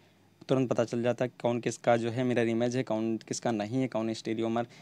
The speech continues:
जो है आइसोमर्स हैं, कौन से डायस्टीरियोमर्स हैं। तो ये भी क्वेश्चन जो है थोड़ा ईजी था, लेकिन जो है हो सकता है ज़्यादा लोग गड़बड़ किए होंगे इसमें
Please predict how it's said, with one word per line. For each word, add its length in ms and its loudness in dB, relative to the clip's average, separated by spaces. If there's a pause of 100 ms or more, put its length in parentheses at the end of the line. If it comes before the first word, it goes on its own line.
(180)
जो 160 -2
है 80 2
आइसोमर्स 520 2
हैं, 100 0
कौन 180 -2
से 140 2
डायस्टीरियोमर्स 840 -2
हैं। 100 -16 (640)
तो 60 -2
ये 200 4
भी 120 4
क्वेश्चन 380 -2
जो 80 -4
है 80 -2
थोड़ा 180 6
ईजी 280 0
था, 200 -2
लेकिन 320 -2
जो 120 -10
है 160 -4
हो 160 -6
सकता 260 -8
है 120 -4
ज़्यादा 300 -2
लोग 160 0
गड़बड़ 280 0
किए 200 -4
होंगे 280 -6
इसमें 260 -8